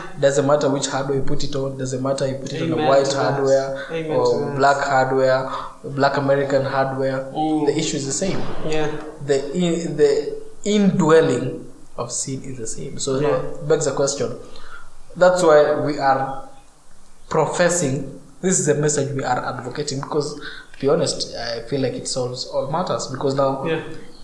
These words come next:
Speaker 1: it, uh, it deals with the, you know, the heart.
Speaker 2: Yeah, yeah.
Speaker 1: 'Cause you can change the hearts of people, not by convincing messages, but actually change them. You
Speaker 2: Mm.
Speaker 1: know, make them have different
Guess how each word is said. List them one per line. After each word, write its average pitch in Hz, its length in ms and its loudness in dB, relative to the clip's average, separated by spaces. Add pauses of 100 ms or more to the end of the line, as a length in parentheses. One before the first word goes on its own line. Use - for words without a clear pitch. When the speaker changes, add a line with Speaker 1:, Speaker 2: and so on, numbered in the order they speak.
(100)
Speaker 1:
it, 160 280 -4 (400)
uh, 143 400 6 (140)
it 147 140 -2
deals 170 300 2
with 135 220 0
the, 131 320 0 (560)
you 156 100 0
know, - 440 0 (200)
the 139 240 -2
heart. 156 360 0 (260)
Speaker 2:
Yeah, 151 220 -2 (260)
yeah. 147 220 0 (200)
Speaker 1:
'Cause 147 200 0
you 139 60 -4
can 139 240 -2
change 185 340 0
the - 100 -4
hearts 139 320 -4
of - 160 -6
people, - 400 -6 (520)
not 185 220 4
by 151 80 4
convincing 143 560 -2
messages, 123 420 -4
but 131 280 2
actually - 360 0
change - 280 -4
them. - 120 -10 (200)
You 160 80 -4
Speaker 2:
Mm. 160 140 0
Speaker 1:
know, 151 300 -2 (180)
make 135 140 -6
them 127 120 -2
have 135 240 0
different 127 380 -4